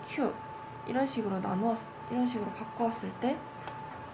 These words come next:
이 식의 최대 최소는 이 식의, 이 식으로 바꾼 다음에 구하면 됩니다. <clears throat> 만약 A가 영보다 클 때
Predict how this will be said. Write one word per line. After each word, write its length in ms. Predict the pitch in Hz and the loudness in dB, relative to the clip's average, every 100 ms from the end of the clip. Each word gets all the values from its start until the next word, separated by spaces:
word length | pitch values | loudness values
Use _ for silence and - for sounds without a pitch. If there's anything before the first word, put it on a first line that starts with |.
| - - - - - - - - - - | -10 -10 -8 -8 -6 -8 -8 -10 -10 -4
이 140 | 269 269 | 0 2
식의 300 | 262 240 - | 6 6 6
최대 240 | 254 262 | 2 0
최소는 540 | 269 262 254 220 214 226 - - - - - - - - - | 2 4 6 6 4 2 -4 -2 0 0 -2 -8 -8 -10 -6
이 160 | - 247 | 4 4
식의, 340 | 247 269 247 - - 254 | 4 0 0 -2 -8 0
이 100 | 247 | 0
식으로 380 | 285 254 226 | 2 4 4
바꾼 320 | - - 240 247 | 2 -2 2 2
다음에 500 | 233 240 208 226 - - - - - - | 2 2 2 0 -2 -6 -10 -8 -8 -2
구하면 380 | 208 196 196 196 | 2 2 2 0
됩니다. 360 | 196 202 - - - - - - - - | 0 -2 -4 -6 -8 -10 -10 -10 -10 -2
<clears throat> 180 | - 214 - - - - - - - - - - - - - - - - | 2 2 0 -6 -8 -10 -10 -10 -10 -10 -10 -8 -8 -8 -10 -10 -10 -4
만약 300 | 208 220 220 - - | 0 2 2 2 2
A가 340 | 269 247 226 | 4 4 4
영보다 400 | 190 196 208 226 | 4 2 2 0
클 200 | - 285 - | 0 -2 0
때 200 | 202 233 | 0 0